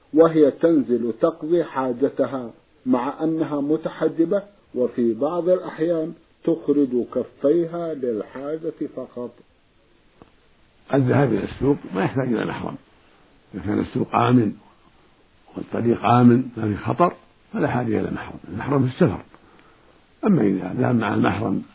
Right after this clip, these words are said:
Speaker 2: لخوف عليها من أذى السفهاء أو لأن السوق يكون فيه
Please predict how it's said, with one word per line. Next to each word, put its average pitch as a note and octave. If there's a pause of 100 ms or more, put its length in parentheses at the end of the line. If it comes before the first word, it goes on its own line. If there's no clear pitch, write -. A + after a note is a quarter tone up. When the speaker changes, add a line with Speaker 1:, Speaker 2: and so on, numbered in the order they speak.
Speaker 2:
لخوف F#2
عليها G#2+
من G#2 (100)
أذى A2+ (240)
السفهاء F#2 (640)
أو B2
لأن A2+
السوق A2+
يكون G#2
فيه G#2